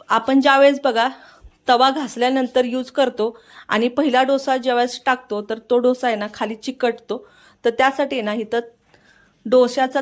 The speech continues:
तवा चांगला तापवून घ्यायचा, त्यावर थोडंसं तेल स्प्रेड केले आणि पुसून घेतलाय.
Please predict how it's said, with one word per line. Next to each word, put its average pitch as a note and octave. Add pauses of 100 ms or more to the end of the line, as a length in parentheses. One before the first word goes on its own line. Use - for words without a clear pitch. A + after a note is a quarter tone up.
तवा A#3
चांगला A#3
तापवून A#3+
घ्यायचा, B3+
त्यावर G#3+
थोडंसं A#3 (100)
तेल A#3+
स्प्रेड B3
केले A#3 (440)
आणि G#3
पुसून C#4
घेतलाय. C4